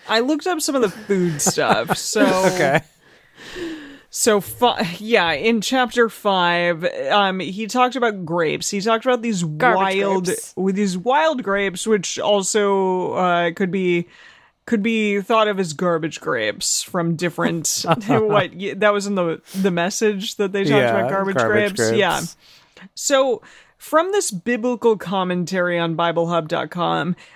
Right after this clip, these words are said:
Speaker 1: apparently it's a small grape. So it says, "With reference to the wild grape, a writer describing the useful plants of Greece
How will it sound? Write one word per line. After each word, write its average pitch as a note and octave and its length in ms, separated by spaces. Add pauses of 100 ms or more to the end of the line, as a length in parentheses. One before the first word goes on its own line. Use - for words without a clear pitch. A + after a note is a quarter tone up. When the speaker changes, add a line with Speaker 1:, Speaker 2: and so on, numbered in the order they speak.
Speaker 1:
apparently D#4+ 640
it's G#3+ 280
a G#3+ 360
small C4+ 920
grape. D#3 560 (380)
So B3+ 300
it A3+ 160
says, C4+ 300
"With A3 320
reference C#4+ 600
to C4 100
the G3+ 120
wild F#3 640
grape, E3 400
a F#3 140
writer F3+ 640
describing G3 680
the F3 100
useful A3 640
plants F3+ 640
of D3+ 280
Greece E3+ 760